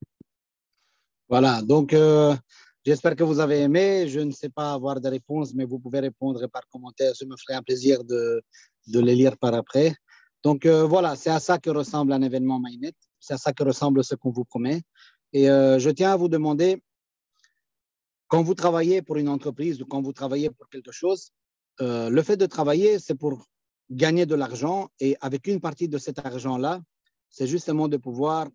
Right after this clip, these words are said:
bénéficier des voyages. Mais souvent, les voyages que vous pouvez vous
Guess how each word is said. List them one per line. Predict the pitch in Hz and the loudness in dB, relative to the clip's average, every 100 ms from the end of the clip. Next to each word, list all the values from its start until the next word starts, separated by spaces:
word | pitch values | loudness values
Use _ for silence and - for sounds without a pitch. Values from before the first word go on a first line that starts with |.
| _ _ | _ _
bénéficier | 120 156 139 135 - 147 | -6 -6 -6 -10 -6 -6
des | 131 | -4
voyages. | 127 120 101 - - _ _ _ - | -4 -4 -8 -16 -20 _ _ _ -6
Mais | 147 - | -4 -6
souvent, | - - 156 170 220 | -14 -6 0 2 2
les | 185 | 2
voyages | 147 160 185 175 139 | 2 2 2 0 -2
que | - | -4
vous | 147 131 | -2 -2
pouvez | 127 127 | -4 -4
vous | 151 | -4